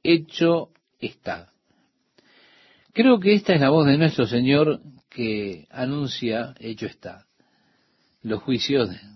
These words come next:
están completos, en otras palabras.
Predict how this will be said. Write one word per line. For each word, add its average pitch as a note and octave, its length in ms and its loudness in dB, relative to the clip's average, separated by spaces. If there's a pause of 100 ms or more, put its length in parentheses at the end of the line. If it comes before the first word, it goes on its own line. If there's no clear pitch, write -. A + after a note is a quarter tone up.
(140)
están A2+ 580 -10
completos, G#2+ 1000 -4 (120)
en A2+ 200 -16
otras G2+ 240 -16
palabras. F#2 640 -12